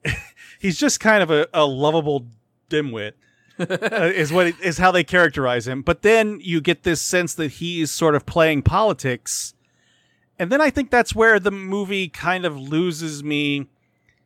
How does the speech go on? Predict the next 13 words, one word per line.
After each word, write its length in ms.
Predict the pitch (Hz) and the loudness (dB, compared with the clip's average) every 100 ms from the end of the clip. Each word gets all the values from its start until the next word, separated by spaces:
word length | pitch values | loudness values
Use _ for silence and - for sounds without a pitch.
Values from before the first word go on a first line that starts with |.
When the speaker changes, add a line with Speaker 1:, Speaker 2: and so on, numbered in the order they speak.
| _ _ _ | _ _ _
Speaker 1:
in 320 | 180 175 165 156 | -2 -2 -2 -2
that, 420 | 151 147 147 - _ _ _ _ _ _ _ | 0 2 2 0 _ _ _ _ _ _ _
uh, 560 | 165 147 131 123 120 127 - _ - - - | -4 -2 0 0 -2 -6 -10 _ -20 -20 -14
the 200 | 160 165 | -6 -2
ultimate 480 | 185 208 - 202 180 | 2 2 2 -2 -2
result 920 | 160 147 120 165 185 151 - - - _ _ _ _ _ | -2 -2 2 4 6 4 -2 -12 -12 _ _ _ _ _
of 300 | 165 170 151 | 2 2 0
the, 180 | 156 147 143 | -4 -4 -6
the 160 | 147 147 | -6 -4
movie 680 | 143 151 139 131 127 123 117 _ _ _ _ _ _ _ _ _ _ | -2 -2 -2 -4 -4 -8 -10 _ _ _ _ _ _ _ _ _ _
is 440 | 170 165 170 151 123 | -4 -2 -2 -4 -2
that 420 | 160 165 156 156 _ _ _ _ _ _ _ | 2 4 4 2 _ _ _ _ _ _ _
you, 440 | 175 156 170 151 | -14 -10 -10 -10